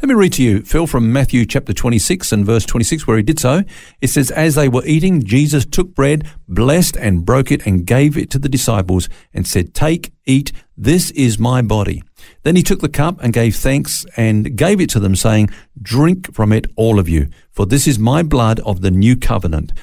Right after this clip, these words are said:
which is shed for many for the remission of sins.'" Now, of course, I think it's important to,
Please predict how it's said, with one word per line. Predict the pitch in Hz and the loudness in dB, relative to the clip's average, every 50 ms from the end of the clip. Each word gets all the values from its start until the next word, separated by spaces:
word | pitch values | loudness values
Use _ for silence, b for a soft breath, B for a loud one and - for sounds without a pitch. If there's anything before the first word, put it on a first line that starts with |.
| b b b | b b b
which | - - - 104 | -4 -2 0 0
is | 95 | 0
shed | - - - - 143 147 147 147 | 0 -2 0 0 2 2 2 0
for | - 160 | 0 0
many | 156 131 110 98 95 92 92 - b b b b | 2 2 2 2 2 0 -2 -4 b b b b
for | b - 107 95 | b -2 0 0
the | 92 | 2
remission | 90 95 95 98 101 - - 95 92 - - | 2 2 2 2 2 2 0 -2 -2 -2 -4
of | - - - | -4 -4 -2
sins.'" | - - 87 78 71 67 - - - - - - _ b b b b b b b | 0 0 0 0 -2 -4 -8 -10 -14 -16 -16 -18 _ b b b b b b b
Now, | b 120 113 | b 0 0
of | 104 | 2
course, | - 160 151 127 - | 2 2 2 2 2
I | 131 113 | 2 2
think | 117 117 127 | 2 0 0
it's | 117 - 123 | 0 0 0
important | 107 - - 139 131 - - 107 - | 0 0 0 0 0 0 -2 -4 -2
to, | - 110 107 104 - | 0 0 0 0 -2